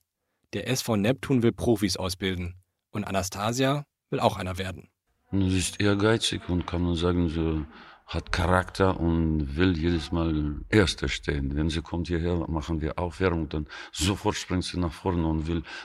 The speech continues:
Speaker 2: durchführen.
Speaker 1: Anastasias Gruppe besteht aus sechs Kindern. Fünf Mädchen, ein Junge. Zwei Mädchen haben russische Wurzeln. Die sind auch gut befreundet. Anastasia ist die einzige aus der Ukraine. Sie ist eher die Wilde,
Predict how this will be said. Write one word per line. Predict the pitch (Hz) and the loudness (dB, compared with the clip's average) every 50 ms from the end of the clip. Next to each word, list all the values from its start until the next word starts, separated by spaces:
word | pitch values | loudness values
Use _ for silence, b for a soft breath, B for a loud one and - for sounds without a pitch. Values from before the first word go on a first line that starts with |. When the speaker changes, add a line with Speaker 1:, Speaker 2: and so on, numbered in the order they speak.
| B B | B B
Speaker 2:
durchführen. | 98 104 85 76 - - 82 76 73 73 - - _ - | 2 2 2 2 0 -2 -2 -2 -2 -2 -4 -6 _ -2
Speaker 1:
Anastasias | 113 123 123 - - - 117 131 160 170 180 185 175 - - | 0 0 0 0 0 0 0 2 2 4 4 4 4 4 2
Gruppe | - - 127 - 196 170 | -2 -4 2 4 4 4
besteht | 143 - - 143 135 | 4 2 0 2 2
aus | 143 120 - | 2 2 2
sechs | 113 127 - - - | 2 0 0 -2 -2
Kindern. | - 123 113 107 98 90 85 82 82 92 - _ _ _ | 2 4 4 4 4 2 0 -2 -4 -10 -14 _ _ _
Fünf | - - - 107 92 92 | -10 -4 -4 -4 -2 0
Mädchen, | 110 113 147 - - 175 165 165 175 - _ _ _ | 2 0 0 0 0 -2 -4 -4 -4 -8 _ _ _
ein | - 147 131 | 2 6 6
Junge. | 123 110 101 92 87 82 85 - - _ _ _ _ _ _ _ _ _ _ _ _ - | 6 6 6 4 0 -2 -6 -10 -18 _ _ _ _ _ _ _ _ _ _ _ _ -6
Zwei | - - - 104 107 113 | -6 -4 -2 0 2 4
Mädchen | 131 147 156 - 170 156 123 131 | 6 6 4 4 2 0 0 0
haben | 135 139 | 0 0
russische | 120 120 135 135 - 120 - - 95 90 | 4 6 6 6 6 4 2 0 -2 -4
Wurzeln. | 92 90 90 87 - - 87 85 85 87 - - _ - | -2 -2 -2 -2 -4 -4 -4 -4 -4 -6 -10 -16 _ -6
Die | 110 | -2
sind | 110 127 139 | 0 0 0
auch | 127 - | 0 -2
gut | - 131 - | -4 -2 -2
befreundet. | 117 - - - 110 117 110 92 85 - - - _ _ _ _ _ _ _ _ _ _ _ _ _ _ _ | -2 -2 0 2 2 4 4 2 2 -2 -4 -10 _ _ _ _ _ _ _ _ _ _ _ _ _ _ _
Anastasia | - 110 107 98 - - 104 101 110 127 139 151 160 147 | -4 -2 -2 -2 -2 -2 -2 2 2 2 4 4 4 4
ist | 131 - - 127 | 2 0 -2 -2
die | 101 | -2
einzige | 101 104 113 - - - 117 | 0 0 0 0 0 0 0
aus | 107 - | -2 -2
der | - 117 92 | -2 -4 -4
Ukraine. | 107 - - - 95 101 104 92 90 85 82 95 - - _ _ _ _ _ _ _ _ _ _ _ | -4 -6 -6 -6 -4 -4 -2 -2 -2 -2 -2 -4 -10 -18 _ _ _ _ _ _ _ _ _ _ _
Sie | _ - 135 | _ 0 2
ist | 160 175 | 2 4
eher | - - 170 170 143 | 4 4 6 6 6
die | 135 113 98 | 6 6 6
Wilde, | 107 113 107 95 82 80 | 6 4 6 4 2 0